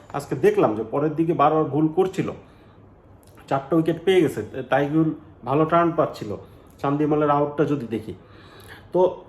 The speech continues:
ওই চেষ্টাটাও করেনি, মানে, বৃষ্টির পরে যে, আহ, ডিক্লেয়ার করে দেওয়া, ওদেরকে ব্যাটিংয়ে নামা, সেটাও কিন্তু করে নাই।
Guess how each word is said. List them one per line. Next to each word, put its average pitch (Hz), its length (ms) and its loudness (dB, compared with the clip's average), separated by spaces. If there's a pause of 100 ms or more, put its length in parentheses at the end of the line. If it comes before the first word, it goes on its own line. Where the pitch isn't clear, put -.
(300)
ওই 214 240 6
চেষ্টাটাও 233 520 2
করেনি, 107 400 0 (220)
মানে, 120 200 -2 (260)
বৃষ্টির 160 360 0
পরে 160 260 6
যে, 143 320 4 (420)
আহ, 117 220 -4 (320)
ডিক্লেয়ার 156 340 4
করে 127 200 0
দেওয়া, 113 200 2
ওদেরকে 139 380 2
ব্যাটিংয়ে 135 340 2
নামা, 117 260 -2
সেটাও 175 300 0
কিন্তু 160 260 -4
করে 98 220 -6
নাই। 87 140 -10